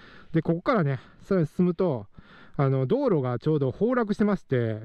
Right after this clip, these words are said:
トンネルの手前のとこで。で、その崩落してるから迂回路って言って、河原の砂利を押し固めて道路にしてあるっていうので、そこ今通れるみたいなんで、今行ってみましょ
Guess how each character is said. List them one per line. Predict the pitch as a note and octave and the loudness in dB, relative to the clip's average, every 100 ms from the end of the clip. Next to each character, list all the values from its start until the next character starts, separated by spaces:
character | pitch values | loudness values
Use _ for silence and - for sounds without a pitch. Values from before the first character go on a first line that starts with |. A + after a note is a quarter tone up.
| - | -2
ト | D3+ | 0
ン | |
ネ | D#3+ | 2
ル | D#3 | 0
の | |
手 | D3+ | 0
前 | D#3 D3+ | 0 0
の | |
と | C#3 | 0
こ | A#2+ | -2
で。 | G#2 - - - - - | -2 -10 -20 -20 -12 -4
で、 | - | 0
そ | F3 | 0
の | |
崩 | E3 A#3+ | 0 0
落 | C4+ C4 | 0 -2
し | - | -4
て | C4+ | -2
る | B3 A#3+ A#3+ A#3+ A#3 - | 2 2 2 2 0 -2
か | A#3+ | 0
ら | F3 | 2
迂 | B2+ C3+ | 0 0
回 | A#3+ B3 | 0 2
路 | F#3 | 2
っ | C3 | 0
て | - | -4
言 | |
っ | A2+ | -2
て、 | C3 B2 G#2+ - _ - - | 0 0 -2 -10 _ -20 -16
河 | - F#3+ G3 | 0 2 2
原 | G#3 | 2
の | A3 G#3 C3+ G#2 - - | 2 2 0 -4 -10 -6
砂 | A2 G3 | 0 0
利 | G3+ | 2
を | A3 E3+ A2 - - - - - - - - | 2 2 -2 -10 -20 -20 -20 -20 -20 -20 -2
押 | G3+ | 0
し | G3 | 2
固 | - G#3 G#3+ | 0 0 2
め | E3 | 2
て | C3+ C#3+ B2+ | 2 0 2
道 | F3+ A3+ | 2 2
路 | E3+ | 2
に | C3+ C3+ A#2+ | 0 -2 -2
し | - | -2
て | E3+ | 0
あ | C#3+ | 0
る | A#2 A2+ A2 - | 0 -2 -4 -10
っ | - | 0
て | |
い | C3 C3 | 2 2
う | |
の | B2+ | 0
で、 | A#2 A#2+ A2+ | 0 0 -2
そ | - | -2
こ | D3 F#3 | 0 0
今 | F#3 D3+ | 2 0
通 | G#3+ G#3 | 2 2
れ | G#3+ | 2
る | G#3 | 0
み | G#3 | 0
た | D#3+ | 0
い | |
な | B2+ | 0
ん | A2 | -2
で、 | A#2 B2 A2+ - - - - - | -2 -2 -4 -12 -20 -20 -10 -2
今 | D#3+ | 0
行 | F#3 | 0
っ | |
て | - | 2
み | G3+ | 2
ま | F#3+ | 2
し | G3 | 0
ょ | C#3+ F#2 | -2 -4